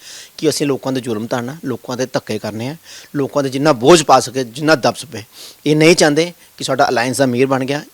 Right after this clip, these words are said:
ਇਹ ਨਹੀਂ ਖੁਸ਼ ਕਿ ਸਾਡਾ ਇਸ ਵਾਰ ਐਮਪੀ ਸਾਹਿਬ ਸਾਡੇ ਬਣ ਗਏ ਨੇ ਜੀ, ਤੇ ਉਸ ਤੋਂ ਬਾਅਦ ਸਾਡੇ ਡੀ-, ਸੀਨੀਅਰ ਡਿਪਟੀ, ਡਿਪਟੀ ਮੇਅਰ ਬਣ ਗਏ। ਇਹ ਜੇ ਮੇਅਰ ਸਾਹਿਬ, ਇਹ ਮੇਅਰ ਸਾਹਿਬ ਚਾਹੁੰਦੇ, ਸਾਨੂੰ ਜਿੱਦਣ ਗਵਰਨਰ ਸਾਹਿਬ ਕੋਲ ਗਏ ਹਾਂ, ਜੇ ਕਿਤੇ ਵੀ ਜਾਂਦੇ ਹੋ, ਡੰਪਿੰਗ ਗਰਾਊਂਡ 'ਤੇ ਕਿਤੇ ਜਾਂਦੇ, ਸਾਨੂੰ ਨਾਲ ਲੈ ਕੇ ਜਾਣ,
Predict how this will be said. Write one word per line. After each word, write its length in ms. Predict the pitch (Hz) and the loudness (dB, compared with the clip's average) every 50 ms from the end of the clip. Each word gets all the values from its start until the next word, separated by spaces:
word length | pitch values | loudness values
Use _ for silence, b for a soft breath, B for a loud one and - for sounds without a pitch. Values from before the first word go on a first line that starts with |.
| _ | _
ਇਹ 140 | 156 147 151 | -2 -2 0
ਨਹੀਂ 180 | 151 165 170 165 - - _ | 0 -2 -2 -4 -6 -14 _
ਖੁਸ਼ 360 | - - 156 156 147 - - _ b b b b b b b - | -6 -2 -2 -2 -2 -4 -8 _ b b b b b b b -6
ਕਿ 80 | 156 | -6
ਸਾਡਾ 440 | 143 - 160 143 135 170 160 135 110 - _ - _ _ _ _ _ _ _ _ _ - - 139 - - - | 0 2 2 6 8 8 8 8 6 0 _ -20 _ _ _ _ _ _ _ _ _ -20 -20 -20 -16 -10 -2
ਇਸ 180 | 165 170 135 - | -2 0 0 2
ਵਾਰ 220 | 143 143 143 123 B B B B - | 4 4 4 4 B B B B -6
ਐਮਪੀ 240 | 143 135 123 - 147 | -6 -6 -2 -2 2
ਸਾਹਿਬ 180 | - 160 139 | 2 2 4
ਸਾਡੇ 180 | - 151 139 135 | 4 2 2 2
ਬਣ 180 | 120 120 123 | 0 0 -2
ਗਏ 100 | 123 127 | -2 -2
ਨੇ 100 | 131 139 | -4 -4
ਜੀ, 120 | 139 147 151 _ B B B B B B _ | -6 -8 -12 _ B B B B B B _
ਤੇ 60 | 143 | -4
ਉਸ 120 | 123 - | -4 -4
ਤੋਂ 80 | - 139 | 0 2
ਬਾਅਦ 140 | 147 143 131 | 2 2 2
ਸਾਡੇ 200 | - 143 127 123 | 0 -2 -4 -2
ਡੀ-, 180 | 120 127 139 | -4 -4 -4
ਸੀਨੀਅਰ 240 | - - - 139 143 | -4 -2 -2 0 0
ਡਿਪਟੀ, 220 | 131 131 120 143 139 | 0 0 -2 -2 -2
ਡਿਪਟੀ 260 | 117 127 107 - 143 | -2 -4 -4 -2 0
ਮੇਅਰ 140 | 147 143 123 | 0 2 2
ਬਣ 160 | 127 127 123 | 0 -4 -4
ਗਏ। 120 | 131 147 - B B B B B B | -6 -10 -12 B B B B B B
ਇਹ 120 | - 113 117 | -8 -8 -4
ਜੇ 160 | 113 139 143 | 0 0 0
ਮੇਅਰ 220 | 143 139 143 151 | 2 2 2 2
ਸਾਹਿਬ, 260 | 147 - 170 175 - - - _ _ - | 6 6 6 6 6 2 -16 _ _ -2
ਇਹ 200 | 143 139 135 135 | 0 2 2 2
ਮੇਅਰ 220 | 139 127 135 147 | 2 2 2 2
ਸਾਹਿਬ 140 | 151 170 139 | 2 2 0
ਚਾਹੁੰਦੇ, 400 | - 139 139 147 170 160 151 - | 0 0 0 2 2 2 0 0
ਸਾਨੂੰ 340 | - - - 143 127 135 143 | -6 -12 -10 -8 -6 -6 -6
ਜਿੱਦਣ 280 | 127 135 131 143 147 127 | -6 -6 -4 -4 -4 -4
ਗਵਰਨਰ 280 | 101 143 123 127 135 | -4 -2 -2 -2 -2
ਸਾਹਿਬ 200 | 135 - 165 135 | 0 -2 -2 0
ਕੋਲ 200 | 151 151 127 131 | 0 -2 -2 -2
ਗਏ 80 | 120 120 | -4 -4
ਹਾਂ, 60 | 123 | -6
ਜੇ 120 | 123 135 | -6 -8
ਕਿਤੇ 180 | 123 - 131 151 | -8 -4 -6 -4
ਵੀ 120 | 151 151 | -4 -4
ਜਾਂਦੇ 360 | 135 131 117 113 117 123 123 135 | -4 -4 -6 -4 -6 -6 -6 -6
ਹੋ, 100 | 135 117 | -4 -4
ਡੰਪਿੰਗ 300 | 127 127 113 - 151 143 | -6 -6 -4 -4 -4 -2
ਗਰਾਊਂਡ 160 | 135 135 127 | -2 -2 -4
'ਤੇ 80 | - | -4
ਕਿਤੇ 140 | 135 135 131 | -10 -10 -10
ਜਾਂਦੇ, 240 | 120 123 131 147 170 B B B B B | -10 -10 -10 -10 -12 B B B B B
ਸਾਨੂੰ 280 | - - 170 165 170 165 | -8 -4 -2 0 2 4
ਨਾਲ 180 | 147 147 156 | 6 6 6
ਲੈ 80 | 170 175 | 6 4
ਕੇ 100 | - 165 | 2 0
ਜਾਣ, 180 | 151 165 165 | -8 -8 -10